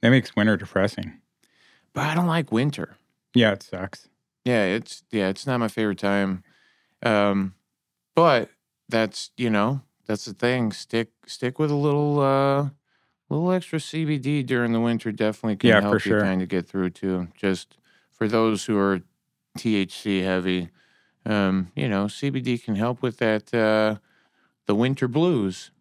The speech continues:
Speaker 2: you know?
Speaker 1: Oh, yeah.
Speaker 2: Yeah, I
Speaker 1: We need some of
Speaker 2: recommend
Speaker 1: that.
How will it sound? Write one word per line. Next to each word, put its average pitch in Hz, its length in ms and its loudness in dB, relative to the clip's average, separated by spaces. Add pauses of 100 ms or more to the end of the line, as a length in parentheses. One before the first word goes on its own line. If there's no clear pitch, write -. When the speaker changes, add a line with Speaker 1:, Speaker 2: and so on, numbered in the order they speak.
(100)
Speaker 2:
you 135 120 -2
know? 113 240 -2 (340)
Speaker 1:
Oh, 165 100 2
yeah. 156 220 4 (340)
Speaker 2:
Yeah, 135 240 0 (140)
I 117 140 -2
Speaker 1:
We 131 200 4
need 147 180 6
some 123 120 2
of 110 60 4
Speaker 2:
recommend - 20 4
Speaker 1:
that. 98 200 0